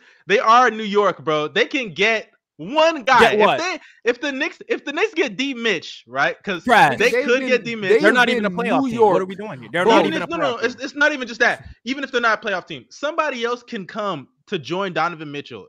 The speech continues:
Speaker 1: in New York.
Speaker 3: They've
Speaker 1: They
Speaker 3: been New
Speaker 1: can
Speaker 3: York
Speaker 1: come.
Speaker 3: for seventy-five years.
Speaker 2: You know,
Speaker 1: But they've
Speaker 2: you
Speaker 1: never
Speaker 2: know,
Speaker 1: had
Speaker 2: you know,
Speaker 1: D Mitch.
Speaker 2: and you
Speaker 1: Tell
Speaker 2: wanna
Speaker 1: me last
Speaker 2: know,
Speaker 1: guy that
Speaker 2: and you
Speaker 1: had
Speaker 2: wanna
Speaker 1: as
Speaker 2: know
Speaker 1: good as
Speaker 2: what's
Speaker 1: D
Speaker 2: crazy
Speaker 1: Mitch.
Speaker 2: about that? You want, you wanna know
Speaker 1: Who's last?
Speaker 2: why that, that doesn't move me mustard?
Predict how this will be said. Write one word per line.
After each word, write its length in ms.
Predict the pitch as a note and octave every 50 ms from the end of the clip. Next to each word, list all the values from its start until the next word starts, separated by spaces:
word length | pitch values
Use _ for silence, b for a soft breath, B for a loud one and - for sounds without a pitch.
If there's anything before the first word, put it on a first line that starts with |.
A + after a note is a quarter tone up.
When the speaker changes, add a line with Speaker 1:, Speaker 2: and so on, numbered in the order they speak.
| _ _
Speaker 1:
in 240 | D#3 D#3+ D#3+ D#3 D3
New 60 | D3
York. 200 | C#3+ C3 B2+ - E3
Speaker 3:
They've 200 | F3+ G3+ G3 D#3
Speaker 1:
They 140 | E3 G#3+ G3+
Speaker 3:
been 100 | F3 D#3
New 100 | D3+ E3+
Speaker 1:
can 80 | F#3+ F#3+
Speaker 3:
York 160 | F#3+ F#3+ F#3
Speaker 1:
come. 80 | -
Speaker 3:
for 100 | F#3+ F#3 D3+
seventy-five 1000 | - - - F#3+ F#3+ G#3 G#3 G#3+ G#3 G3+ G3 - - - F#3 F#3+ G3 G3 E3+ D3+
years. 240 | D#3+ F#3+ A#3+ C4+ C#4+
Speaker 2:
You 40 |
know, 120 | C#4+ C4+ -
Speaker 1:
But 100 | - -
they've 140 | - D#4 C#4+
Speaker 2:
you 60 | C#4+
Speaker 1:
never 160 | D#4 D4 C#4
Speaker 2:
know, 40 | C4
Speaker 1:
had 140 | C4+ B3 F#3+
Speaker 2:
you 60 | B3 A#3+
know, 100 | A3 F3+
Speaker 1:
D 40 | F3
Mitch. 80 | F3+ -
Speaker 2:
and 80 | F3 F#3
you 20 | G3+
Speaker 1:
Tell 100 | A3 G#3+
Speaker 2:
wanna 100 | G#3+ A#3+
Speaker 1:
me 20 | A#3
last 100 | A3+ A#3
Speaker 2:
know, 40 | A#3
Speaker 1:
guy 120 | A3+ A3
that 40 | G#3 G#3
Speaker 2:
and 40 |
you 40 | G#3+ G3+
Speaker 1:
had 40 | A3+
Speaker 2:
wanna 80 | A#3+ A#3
Speaker 1:
as 40 | A#3
Speaker 2:
know 40 |
Speaker 1:
good 20 | A#3
as 40 | A#3
Speaker 2:
what's 100 | A3+ F3+
Speaker 1:
D 60 | E3+
Speaker 2:
crazy 180 | A3 A3+ A3+ -
Speaker 1:
Mitch. 60 | A#3
Speaker 2:
about 160 | G#3 A3 A3 -
that? 160 | A#3 A3+ G#3 -
You 100 | F#3+ A3
want, 160 | A3+ G3 -
you 80 | F3+ G#3
wanna 160 | A3 G#3 G3
know 160 | G3 G3+ G3+
Speaker 1:
Who's 160 | G3+ A3+ A3+
last? 140 | A#3 A3 F#3+
Speaker 2:
why 200 | D3+ D3+ D#3 D3+ C3
that, 180 | C#3 C3+ B2 B2
that 140 | C#3+ D#3 D#3+
doesn't 240 | E3+ F#3 E3+ E3+ D#3
move 200 | D#3 E3+ E3+ D3+
me 100 | E3 D#3+
mustard? 480 | D#3+ E3 E3+ D#3+ - E3+ E3 E3 D#3+